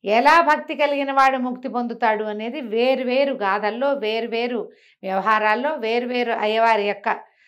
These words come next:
అవతార క్రమాల్లో చెప్పబడతాయి. ఎందరో భక్తులను గురించిన గాథలు ఉంటాయి. ఈ భాగవతాన్నే మనకి వ్యాస, వ్యాస మహర్షి సంస్కృతంలో రాసిన శ్రీమద్ భాగవతాన్ని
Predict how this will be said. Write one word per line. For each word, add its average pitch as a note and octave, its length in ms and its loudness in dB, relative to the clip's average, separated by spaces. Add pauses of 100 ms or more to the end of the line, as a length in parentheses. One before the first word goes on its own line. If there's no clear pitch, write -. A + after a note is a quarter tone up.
(180)
అవతార A#3+ 500 2
క్రమాల్లో G#3+ 760 -4
చెప్పబడతాయి. D#3+ 540 -8 (300)
ఎందరో G#3 480 -4
భక్తులను A3+ 560 -6
గురించిన F#3 460 -12
గాథలు E3 400 -12
ఉంటాయి. - 300 -20 (1500)
ఈ C#4 100 -4
భాగవతాన్నే A3+ 760 0
మనకి G3+ 480 -8
వ్యాస, G3+ 380 0
వ్యాస G#3 400 -2
మహర్షి A3 340 -4
సంస్కృతంలో G#3+ 680 -6
రాసిన F#3+ 360 -4
శ్రీమద్ G3 400 -12
భాగవతాన్ని F3+ 800 -10